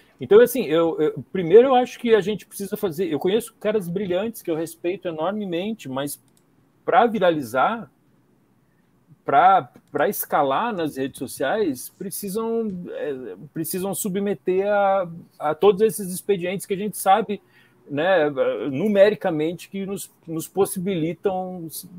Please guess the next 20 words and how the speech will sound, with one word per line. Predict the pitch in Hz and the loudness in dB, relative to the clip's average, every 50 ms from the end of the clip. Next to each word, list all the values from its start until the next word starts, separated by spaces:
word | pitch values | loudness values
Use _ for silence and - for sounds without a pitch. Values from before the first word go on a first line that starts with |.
| 170 165 170 _ | -20 -20 -10 _
tornar | 180 165 156 156 151 156 165 170 170 | 0 0 0 0 -2 -2 -2 -4 -6
influenciadores. | 170 - - 180 175 165 - 190 180 165 180 165 | -6 -6 -6 -6 -6 -4 -4 -4 -4 -4 -4 -4
Cara, | - 226 208 202 | -2 -2 0 0
eu | |
não | 196 196 226 233 | 0 0 -2 2
vou | 208 240 | 2 2
ser | 220 - - 208 208 202 | 2 2 -2 -2 -2 -2
influenciador. | 165 - - 151 127 - 120 104 101 95 90 - _ _ _ _ _ _ _ _ _ _ _ _ _ _ | -4 -6 -8 -10 -6 -6 -8 -6 -6 -10 -10 -10 _ _ _ _ _ _ _ _ _ _ _ _ _ _
Não, | - 127 135 160 | -6 -4 -4 -4
não | 139 151 175 147 160 170 | -4 -4 0 0 2 2
vou | 190 185 | 2 0
ser, | - 202 | 0 0
eu | 190 | 0
não | 185 202 190 | 0 -2 -4
quero | - - 202 185 196 196 165 151 | -2 4 6 8 8 8 6 4
ser, | - - 147 131 | 0 0 0 0
eu | 131 139 | 2 0
não | 156 160 | 0 0
quero | 143 - 214 208 175 | 2 2 2 2 2
comp-, | - 196 170 | -2 -4 -6